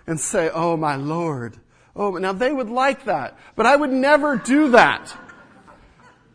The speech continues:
Even in all our culture, that's inappropriate. In this culture, it was far more inappropriate because a father was greater than the son.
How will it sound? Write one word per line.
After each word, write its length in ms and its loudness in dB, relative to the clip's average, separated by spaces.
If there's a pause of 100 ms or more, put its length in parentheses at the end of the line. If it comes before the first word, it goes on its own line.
(300)
Even 320 0
in 100 -2
all 200 4
our 300 2
culture, 520 -2
that's 180 -2
inappropriate. 720 -4
In 240 -4
this 220 -6
culture, 320 -6
it 80 -8
was 140 -8
far 500 -2
more 220 -2
inappropriate 800 -6 (320)
because 440 -6
a 120 -6
father 640 -6
was 180 -8
greater 380 -8
than 160 -10
the 80 -12
son. 480 -12